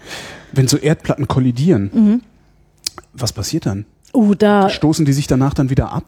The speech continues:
Speaker 1: Also ist das wie so eine,
Speaker 2: <laughs> Nein.
Speaker 1: also ich habe jetzt gerade so ein Auto fährt gegen eine Wand Bild im Kopf. Das wird's ja, äh
Speaker 2: Genau, da, da wäre ja aber sowas wie Impulserhaltung der Fall. Das ist hier
Speaker 1: Stimmt.
Speaker 2: nicht.
Speaker 1: Mhm.
Speaker 2: Ähm, ist aber trotzdem extrem spannend und interessant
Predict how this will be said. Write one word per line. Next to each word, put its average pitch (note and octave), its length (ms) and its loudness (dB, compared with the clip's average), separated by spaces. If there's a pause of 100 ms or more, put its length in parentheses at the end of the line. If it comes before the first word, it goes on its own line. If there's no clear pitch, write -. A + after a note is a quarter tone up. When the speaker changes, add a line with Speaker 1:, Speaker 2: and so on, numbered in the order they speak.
(100)
Speaker 1:
Also C#3+ 140 0
ist D#3 120 -4
das D3+ 140 -2
wie D3+ 60 2
so - 60 2
eine, D#3 100 4
Speaker 2:
<laughs> - 0 -
Nein. C#3 120 0 (500)
Speaker 1:
also C#3+ 160 0
ich D#3 180 -2
habe D3+ 140 -2
jetzt C3+ 120 -2
gerade C3 220 0
so C#3 80 -2
ein C3 80 2
Auto C3+ 240 0
fährt C#3 180 -2
gegen C3 160 2
eine B2 80 2
Wand C3+ 280 -2
Bild A#2 220 -2
im G#2+ 120 -4
Kopf. - 260 -6
Das - 280 -10
wird's A2+ 160 -12
ja, A2 220 -6
äh F#2+ 480 -14
Speaker 2:
Genau, A3 300 2
da, A3 200 2
da A3 220 0
wäre A#3 200 2
ja G#3 160 2
aber G#3 240 2
sowas G3 320 -2
wie F#3+ 100 -6
Impulserhaltung F#3+ 880 0 (180)
der G3+ 120 -2
Fall. A3+ 180 0
Das G#3+ 160 -2
ist G3+ 100 -6
hier G#3+ 180 0
Speaker 1:
Stimmt. G3 140 4
Speaker 2:
nicht. - 240 -4
Speaker 1:
Mhm. - 60 -2 (100)
Speaker 2:
Ähm, A3 640 0 (760)
ist - 160 -8
aber F#3 160 2
trotzdem - 400 -2
extrem A#3+ 800 0 (680)
spannend A#3 500 0
und A3 180 -4
interessant G#3+ 720 -2